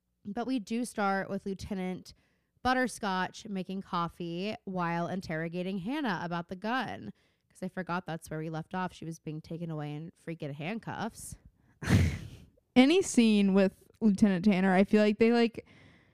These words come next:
Speaker 2: film it in such a different way. We open the whole scene, the whole episode with a shot, a,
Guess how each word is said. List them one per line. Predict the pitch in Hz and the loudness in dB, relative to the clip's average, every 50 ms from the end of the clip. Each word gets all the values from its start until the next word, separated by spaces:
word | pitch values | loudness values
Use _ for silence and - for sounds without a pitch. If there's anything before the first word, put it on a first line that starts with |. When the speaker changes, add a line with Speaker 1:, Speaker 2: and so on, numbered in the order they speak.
| _ _ _ _ | _ _ _ _
Speaker 2:
film | - - - - 214 214 220 220 | -18 -6 6 8 8 8 8 6
it | 233 247 254 208 | 6 4 4 4
in | 233 233 | 4 4
such | - 233 - - | 4 4 4 4
a | 214 | 2
different | 180 196 208 - - 214 165 180 180 | 2 2 2 4 4 2 2 4 4
way. | 175 170 175 180 208 226 | 4 6 6 6 6 6
We | 240 233 220 - | 6 4 4 4
open | - 190 196 - 214 220 220 214 190 - - 175 | 4 2 4 4 4 4 4 4 2 0 2 4
the | 185 180 190 | 6 6 6
whole | - - 202 196 196 190 185 165 - - - | 6 6 6 6 6 4 4 2 0 -2 -2
scene, | 214 - - - 214 190 190 196 208 214 196 - | -2 -2 4 6 6 8 8 8 8 6 4 4
the | - 196 196 190 | 4 6 6 8
whole | 202 202 202 196 175 - - | 8 6 6 4 4 2 0
episode | 170 180 - 202 - - 233 220 208 | 0 2 4 2 4 6 6 6 6
with | 202 196 | 6 4
a | 185 196 | 4 2
shot, | - - - 196 165 156 160 185 220 - - - | 2 2 4 4 6 6 6 6 4 4 2 0
a, | 180 | 0